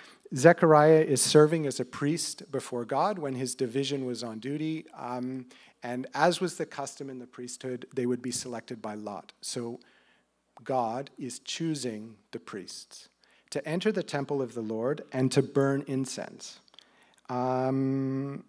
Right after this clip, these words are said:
and this was during the, the, the time of prayer and the hour of incense. Um, "And there appeared to him an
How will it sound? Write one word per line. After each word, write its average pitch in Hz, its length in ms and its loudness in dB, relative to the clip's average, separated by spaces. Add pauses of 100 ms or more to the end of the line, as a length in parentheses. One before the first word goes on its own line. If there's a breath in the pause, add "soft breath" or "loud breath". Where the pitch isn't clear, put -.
(140)
and 127 160 2
this 151 160 2
was 147 140 2
during 139 260 8
the, 127 320 2
the, 113 460 -8 (240)
the 117 100 -12
time 120 320 -8
of - 160 -18
prayer 165 280 4
and 131 120 6
the 120 100 2
hour 117 240 0
of 110 120 -2
incense. 143 600 2 (440 loud breath)
Um, 127 260 6 (100)
"And 131 200 6
there 135 160 10
appeared 165 640 6 (200)
to 185 160 6
him 120 600 2
an 117 140 2